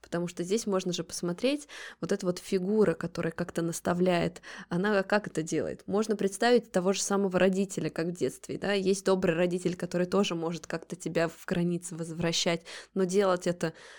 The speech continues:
ласково, не разрушая, не переходя на личность, да, не уничижая, не глобализируя,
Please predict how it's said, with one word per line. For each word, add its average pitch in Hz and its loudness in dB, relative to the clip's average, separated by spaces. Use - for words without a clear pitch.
ласково, 180 2
не 170 0
разрушая, 196 2
не 165 0
переходя 190 -2
на 190 4
личность, 180 0
да, 175 0
не 180 4
уничижая, 190 2
не 175 0
глобализируя, 196 4